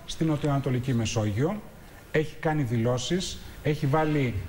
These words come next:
ατζέντα σχετικά με την θέση της Ελλάδος στον γεωπολιτικό χάρτη της περιοχής. Δεύτερο θέμα,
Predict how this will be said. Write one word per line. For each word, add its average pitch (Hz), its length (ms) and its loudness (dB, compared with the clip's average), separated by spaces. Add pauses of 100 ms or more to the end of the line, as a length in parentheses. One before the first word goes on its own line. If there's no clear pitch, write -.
(120)
ατζέντα 131 680 2
σχετικά 131 680 0 (300)
με 135 200 2
την 123 320 2
θέση 170 360 0
της 123 160 -4
Ελλάδος 131 520 2 (220)
στον - 200 0
γεωπολιτικό 131 680 0
χάρτη 135 400 0
της - 160 -6
περιοχής. 117 800 0 (460)
Δεύτερο 185 500 2
θέμα, 175 500 2